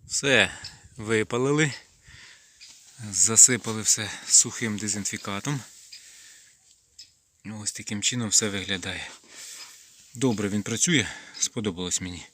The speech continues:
Тому що не знав, чи можна на кроликах його використовувати, чи ні. А потім, думаю, проекспериментую там.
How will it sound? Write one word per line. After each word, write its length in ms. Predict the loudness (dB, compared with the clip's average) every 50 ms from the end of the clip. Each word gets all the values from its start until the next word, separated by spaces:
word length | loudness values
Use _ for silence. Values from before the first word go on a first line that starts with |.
| _ -20 -20 -20 -20 -20 -20 -20 -20 -20 -20 -12
Тому 220 | -8 -6 -2 2 2
що 140 | 4 4
не 120 | 4 2 2
знав, 240 | 2 0 0 0 0
чи 120 | 0 0
можна 280 | 0 0 0 0 0 0
на 100 | 0 -2
кроликах 460 | 0 0 0 0 0 0 -2 -2 0
його 120 | 0 0
використовувати, 680 | 0 -2 -2 0 0 0 0 0 -2 -2 -2 -2 -2 0
чи 160 | 0 2 2
ні. 180 | 2 2 0 -2 -6 -14 -14 -14 -16 -16 -12 -10
А 80 | -8 -4
потім, 320 | -2 -2 0 0 0 0
думаю, 400 | 2 2 0 2 2 0 0 -2 -6 -10 -12 -14 -16 -18 -18 -12 -4
проекспериментую 880 | 2 4 4 4 4 0 0 2 2 4 4 4 4 4 4 4 4 4
там. 220 | 4 2 0 0